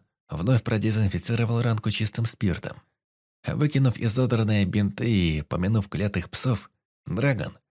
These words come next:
вновь принялся забинтовывать рану. Пусть ему и везло, но так не ровен час и без ноги остаться. Но в такой ситуации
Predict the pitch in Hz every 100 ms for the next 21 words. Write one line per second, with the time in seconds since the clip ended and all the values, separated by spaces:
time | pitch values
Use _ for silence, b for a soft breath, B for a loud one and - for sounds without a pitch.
0 | _ - - 82 139 120 - - 123 123
1 | 113 101 90 82 - 110 104 104 104 95
2 | - - _ _ _ _ _ - 117 -
3 | 95 101 98 92 101 123 139 85 69 69
4 | 67 - - - 131 127 127 127 117 120
5 | 110 107 110 98 98 117 110 123 95 101
6 | 95 _ - 113 - 85 - - 71 -
7 | _ _ _ _ _ _ - 80 76 -
8 | 90 151 147 135 110 80 - - -